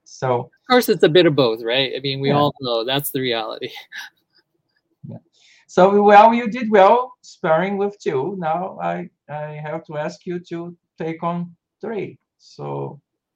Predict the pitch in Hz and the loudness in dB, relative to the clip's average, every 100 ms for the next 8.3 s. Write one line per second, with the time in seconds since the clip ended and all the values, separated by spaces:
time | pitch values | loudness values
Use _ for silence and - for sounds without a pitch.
0 | _ 117 113 117 123 135 202 - _ _ | _ -8 -6 -6 -8 -12 -12 -16 _ _
1 | _ _ _ - 160 196 190 196 175 160 | _ _ _ -10 -6 -4 -4 -6 -6 -8
2 | 156 180 190 113 - - _ - 139 _ | -8 -8 -10 -10 -14 -18 _ -20 -20 _
3 | - 139 _ - _ _ _ _ _ _ | -20 -20 _ -20 _ _ _ _ _ _
4 | _ _ _ - - 196 165 160 160 175 | _ _ _ -8 -2 2 6 6 4 0
5 | 233 311 - 240 233 214 190 185 175 170 | -6 -10 -16 -16 -12 -8 -6 -6 -4 -4
6 | 180 175 160 151 - 202 277 294 285 202 | -4 -8 -12 -14 -6 -2 2 0 -2 -4
7 | 214 214 202 196 190 185 - 156 123 - | -2 0 0 -2 -4 -6 -12 -12 -12 -16
8 | - 147 | -18 -16